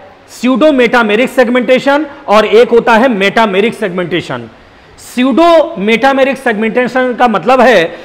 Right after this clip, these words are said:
आपको पता है pseudo मीन्स क्या होता है, झूठा होता है। और झूठा का मतलब क्या है कि इसमें जो सेगमेंटेशन है वो स्यूडो प्रकार का है, वो सेगमेंटेशन well developed नहीं दिखाई पड़ता,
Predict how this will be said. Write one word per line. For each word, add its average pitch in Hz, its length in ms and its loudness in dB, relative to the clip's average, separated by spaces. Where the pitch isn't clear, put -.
आपको 240 320 4
पता 254 240 2
है 262 120 6
pseudo 247 380 2
मीन्स 254 240 0
क्या 262 120 4
होता 226 240 4
है, 262 540 2
झूठा 240 360 4
होता 214 280 6
है। 147 240 2
और 233 140 4
झूठा 214 380 0
का 262 100 2
मतलब 247 300 0
क्या 240 140 2
है 294 540 2
कि 294 220 0
इसमें 285 680 -2
जो 240 180 2
सेगमेंटेशन 226 760 0
है 233 280 2
वो 285 460 4
स्यूडो 285 440 2
प्रकार 226 360 2
का 220 120 0
है, 277 360 2
वो 262 180 4
सेगमेंटेशन 233 760 0
well 226 180 2
developed 202 360 0
नहीं 233 340 -2
दिखाई 196 280 -2
पड़ता, 233 460 0